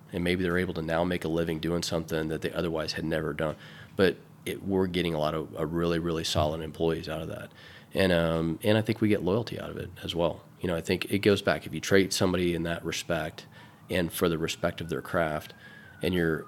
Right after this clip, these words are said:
and you're, you're putting that investment in time, energy, money, whatever, whatever that is,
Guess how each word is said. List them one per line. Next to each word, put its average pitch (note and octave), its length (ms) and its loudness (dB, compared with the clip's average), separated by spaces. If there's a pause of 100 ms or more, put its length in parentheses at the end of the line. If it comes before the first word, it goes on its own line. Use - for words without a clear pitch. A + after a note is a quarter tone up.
and E2+ 160 -2
you're, D#2 320 -2 (280)
you're F#2+ 140 -4
putting G2+ 360 2
that E2 120 0
investment E2+ 480 0
in D#2+ 220 -2 (140)
time, E2 340 2
energy, D#2+ 300 -2
money, D#2 260 -4
whatever, D#2+ 280 -4
whatever E2+ 320 -4
that E2 140 -4
is, F#2 240 0